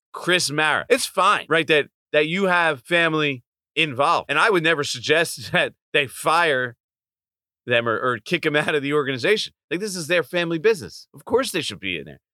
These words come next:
That's what people do in this, in, in this world. You have a fa-, you have a business, you have a family business, you give your family <laughs> members jobs,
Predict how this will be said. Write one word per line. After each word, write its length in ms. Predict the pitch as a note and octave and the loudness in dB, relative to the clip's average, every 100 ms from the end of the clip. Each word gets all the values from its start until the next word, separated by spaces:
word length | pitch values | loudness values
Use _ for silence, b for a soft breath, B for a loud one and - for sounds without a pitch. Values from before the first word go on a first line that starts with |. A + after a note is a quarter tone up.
| _ | _
That's 140 | F#3 | -8
what 120 | - - | -6 -8
people 220 | G3 G3+ | -4 -2
do 220 | A3 A#3 | 0 0
in 80 | E3+ | 0
this, 220 | A#2 - _ _ | -4 -10 _ _
in, 140 | - D3 | -4 -4
in 160 | C3+ | -4
this 180 | C3+ A2 | -4 -6
world. 340 | A2+ G#2+ D#2+ - _ _ _ | -4 -4 -4 -10 _ _ _
You 120 | F3+ | 0
have 100 | G3+ | 0
a 60 | F3 | 0
fa-, 180 | F#3 F#3+ | -2 0
you 80 | |
have 100 | G#3 | 2
a 60 | G3+ | 0
business, 560 | D3 F3 F3 A3 - - _ _ _ _ _ _ _ | 0 -2 0 -4 -4 -14 _ _ _ _ _ _ _
you 120 | F3 | -4
have 100 | E3+ | -2
a 20 | |
family 320 | F#3+ F#3 F#3+ | 2 2 2
business, 500 | E3 F3+ F3+ G#3 - - _ _ _ _ _ _ _ | 0 -2 0 -4 -4 -16 _ _ _ _ _ _ _
you 140 | G3+ B3+ | -2 0
give 160 | A#3+ | 0
your 100 | G#3 | 0
family 320 | G#3+ A#3+ A#3 | 2 4 4
<laughs> 40 | G#3+ | 2
members 280 | A3 G#3+ E3+ | 2 0 2
jobs, 500 | G#3+ A3+ C3 G#2 | 2 2 0 -6